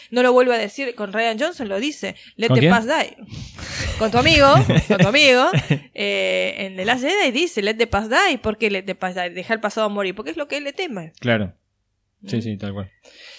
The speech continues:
Speaker 2: Daisy, me encanta. Daisy sobre Kylo Ren. Eh, textual, dice,
Speaker 1: Ujú.
Speaker 2: "Flaco, lo tenías todo."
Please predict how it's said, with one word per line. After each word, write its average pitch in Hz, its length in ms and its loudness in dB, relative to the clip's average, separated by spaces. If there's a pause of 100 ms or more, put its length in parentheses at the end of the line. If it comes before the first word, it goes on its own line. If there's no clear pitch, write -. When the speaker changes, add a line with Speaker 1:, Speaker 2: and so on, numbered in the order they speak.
(100)
Speaker 2:
Daisy, 208 480 4
me 139 120 2
encanta. 113 340 2
Daisy 165 320 2
sobre 127 360 4
Kylo 147 380 4
Ren. 110 460 0 (480)
Eh, 127 160 -6 (220)
textual, 127 480 4
dice, 123 300 0
Speaker 1:
Ujú. 262 120 -8 (160)
Speaker 2:
"Flaco, 175 460 4
lo 135 160 6
tenías 170 480 6
todo." 117 480 6